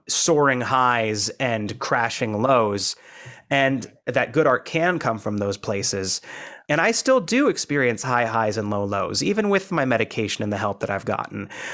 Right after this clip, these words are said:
But it used to be that, and I don't wanna discourage people from getting help by saying to them, "Yeah, it does make you less creative," because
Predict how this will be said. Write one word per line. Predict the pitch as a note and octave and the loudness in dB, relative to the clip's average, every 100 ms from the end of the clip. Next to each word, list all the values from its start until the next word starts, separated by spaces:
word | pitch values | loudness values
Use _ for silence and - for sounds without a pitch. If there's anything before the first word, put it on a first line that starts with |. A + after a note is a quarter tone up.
| - - | -8 0
But | C3+ B2+ - | 2 0 -2
it | D3+ - | -2 0
used | E3+ G#3 F#3 | 0 0 0
to | |
be | D3+ C3 | 0 2
that, | F3 D#3+ B2+ | 2 2 2
and | |
I | C#3 | 2
don't | F3 | 2
wanna | F3 E3 D3+ - | 2 0 -2 -4
discourage | C#3 C#3 - F3 F#3+ - | -4 -4 -2 0 0 -2
people | C3+ - A#2 A2 | -4 0 -2 0
from | B2 | -2
getting | B2 B2+ B2 | 0 2 2
help | A2 D#3 F3 - - - - | 0 2 2 0 -12 -20 -4
by | C3 B2 A#2+ | 0 2 2
saying | A#2+ - F#3 G3 | 2 2 2 0
to | C3+ | 0
them, | C3+ A#2+ A2 | 0 0 0
"Yeah, | B2+ D3+ B2 | 2 4 2
it | G2 | 2
does | C#3 D#3 | 0 0
make | C3 A2+ - | 0 -2 -2
you | G#2+ | -2
less | G#2 - | -2 -4
creative," | - A#2 G#2 G2+ G2 - - - - - C3+ | -4 -2 -2 -2 -6 -12 -18 -18 -18 -8 -2
because | D3 D#3+ D3 B2+ - | 0 2 2 2 -4